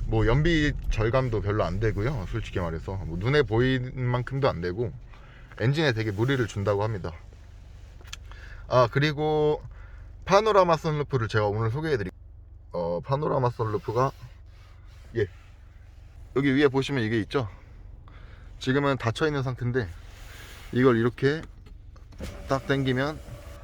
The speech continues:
네, 선루프가 이렇게 열리게 되는데요. 파노라마기 때문에 지금 선루프가 굉장히 커요. 차가 다 개방이 돼서 시원하게 보-, 보인다고 보면 됩니다. 네, 지금 이 선루프가 딱 열린 거고요.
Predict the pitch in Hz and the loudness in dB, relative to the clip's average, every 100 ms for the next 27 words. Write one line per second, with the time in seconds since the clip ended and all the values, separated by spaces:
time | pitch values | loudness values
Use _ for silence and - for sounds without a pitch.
0 | - - 90 - 143 156 143 107 - 98 | -16 -14 -4 2 2 4 4 4 4 2
1 | 117 120 101 98 92 101 90 78 - - | 2 2 0 -2 -2 -4 -4 -8 -12 -12
2 | - - - - - - - - - - | -14 -14 -16 -16 -16 -16 -16 -16 -16 -8
3 | 185 214 208 180 160 151 143 143 - 127 | -2 4 6 8 6 6 2 0 -2 0
4 | 120 117 117 117 85 - 156 175 160 - | 0 0 -2 -2 -6 -4 -2 -2 -2 -4
5 | 104 120 120 - 143 120 85 - 151 147 | -4 -2 -4 -4 -4 -2 -4 -8 -2 -2
6 | 107 - 107 120 107 98 95 117 160 139 | -2 0 4 4 4 -2 -2 0 -2 -4
7 | - 156 143 110 107 - - - 104 107 | 0 4 4 2 -2 -12 -14 -6 -2 0
8 | 95 90 95 92 80 78 76 - - - | -2 -4 -12 -12 -12 -12 -12 -14 -18 -18
9 | - - - - - - - - - - | -18 -18 -18 -18 -18 -18 -16 -18 -18 -16
10 | - - 117 120 120 120 120 117 - 104 | -14 -10 -6 -2 0 0 -2 -4 -8 -6
11 | 104 - - 156 180 - 151 127 135 104 | -6 -8 -10 -4 -4 -2 -4 -4 -4 -4
12 | 117 123 107 123 123 | -4 -4 -4 -4 -4